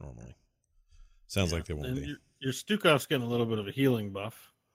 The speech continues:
Speaker 1: Oh,
Speaker 2: It's,
Speaker 1: that's
Speaker 2: uh,
Speaker 1: good.
Speaker 2: kill switch trait and healing pathogen.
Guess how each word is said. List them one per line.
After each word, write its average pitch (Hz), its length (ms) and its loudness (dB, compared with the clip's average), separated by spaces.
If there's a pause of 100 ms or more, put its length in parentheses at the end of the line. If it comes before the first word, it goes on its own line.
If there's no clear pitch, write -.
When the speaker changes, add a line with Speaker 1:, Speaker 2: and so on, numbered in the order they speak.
(360)
Speaker 1:
Oh, 131 200 4
Speaker 2:
It's, - 200 -6
Speaker 1:
that's 117 240 2
Speaker 2:
uh, - 40 -14
Speaker 1:
good. 113 240 8
Speaker 2:
kill 123 120 2
switch - 300 -6
trait 131 360 0
and 113 80 -6
healing 113 280 -2
pathogen. 117 640 -2